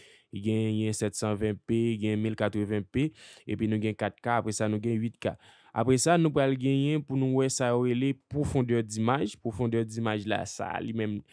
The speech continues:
Se yon konsèp ki enptipe konplike,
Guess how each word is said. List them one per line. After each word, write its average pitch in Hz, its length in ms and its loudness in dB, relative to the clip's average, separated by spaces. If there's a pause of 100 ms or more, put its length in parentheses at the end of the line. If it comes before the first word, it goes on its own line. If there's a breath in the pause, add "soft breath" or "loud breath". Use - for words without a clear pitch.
(600 soft breath)
Se 117 220 -4
yon 98 720 -6
konsèp 110 340 -6
ki 107 140 -6
enptipe 107 380 -6 (200)
konplike, 110 540 -4